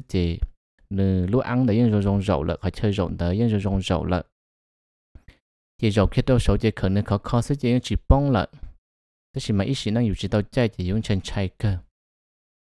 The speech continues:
Chỉ cũng chỉ cả mù nó, cũng hay tiệt, cả liệt bữa chơi cũng chỉ mù, cho nên không sĩ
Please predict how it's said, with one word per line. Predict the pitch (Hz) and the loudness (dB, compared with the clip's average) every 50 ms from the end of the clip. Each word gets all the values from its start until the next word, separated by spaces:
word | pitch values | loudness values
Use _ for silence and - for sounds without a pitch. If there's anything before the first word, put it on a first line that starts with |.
| _ _ _ - | _ _ _ -4
Chỉ | - 107 | -2 0
cũng | - 117 | 0 0
chỉ | 113 - 120 | -2 -2 -2
cả | - - 98 90 | 0 0 0 2
mù | 95 98 101 104 | 2 2 2 2
nó, | 113 127 135 131 120 | 2 2 2 0 0
cũng | 104 98 | 0 0
hay | 104 101 | 0 -2
tiệt, | - - 98 95 92 90 - | -2 -2 -2 0 0 0 0
cả | 101 101 | 0 0
liệt | 101 95 - - | 0 0 0 0
bữa | - 95 | -2 -2
chơi | - - 131 123 | 0 0 -2 -2
cũng | - - 98 | -2 -4 -6
chỉ | - - 98 | -4 -2 -2
mù, | 95 92 90 87 87 | 0 0 0 0 -2
cho | 87 - 107 | -2 0 0
nên | 101 98 95 90 | 0 0 0 0
không | 104 120 | -2 -2
sĩ | 120 - - | -2 -4 -2